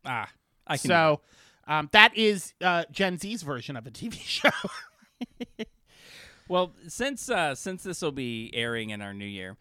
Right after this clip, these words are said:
Speaker 1: you know, I feel like there were two things we were talking about and we got on tangents, and usually we make our way back to them, and and, and I don't remember what they
Speaker 2: Eh,
Speaker 1: were, so we're
Speaker 2: Christmas.
Speaker 1: not gonna make our way back to it. Christmas
Speaker 2: But
Speaker 1: is
Speaker 2: it's all right.
Speaker 1: great.
Speaker 2: Christmas was
Speaker 1: Yeah.
Speaker 2: good. You got what you wanted.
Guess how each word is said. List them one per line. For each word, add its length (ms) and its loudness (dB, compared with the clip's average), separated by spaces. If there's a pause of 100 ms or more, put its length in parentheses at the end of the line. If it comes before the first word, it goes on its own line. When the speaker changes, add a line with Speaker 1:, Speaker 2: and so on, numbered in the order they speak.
(140)
Speaker 1:
you 80 -2
know, 80 4
I 80 2
feel 220 -4
like 140 -2
there 100 2
were 100 4
two 240 -2
things 280 -4
we 60 -4
were 60 0
talking 400 -4
about 140 0
and 80 -4
we 80 -6
got 140 -2
on 120 -6
tangents, 480 -8
and 100 -2
usually 380 -2
we 100 0
make 220 -4
our 140 -2
way 140 -4
back 260 -8
to 100 -8
them, 240 -4
and 180 -8 (340)
and, 440 -8
and 260 -10
I 100 -4
don't 220 -2
remember 300 -2
what 120 -2
they 80 -4
Speaker 2:
Eh, 40 -2
Speaker 1:
were, 280 -2
so 180 -4
we're 40 -2
Speaker 2:
Christmas. 420 -2
Speaker 1:
not 140 0
gonna 140 -4
make 180 -6
our 80 -4
way 120 -6
back 220 -8
to 100 -8
it. 120 -10 (220)
Christmas 260 0
Speaker 2:
But 60 -2
Speaker 1:
is 60 -2
Speaker 2:
it's 80 -6
all 60 2
right. 260 4
Speaker 1:
great. 80 -12
Speaker 2:
Christmas 340 -8
was 120 -12
Speaker 1:
Yeah. 180 0
Speaker 2:
good. 100 -6
You 60 0
got 180 6
what 140 -4
you 60 -2
wanted. 360 0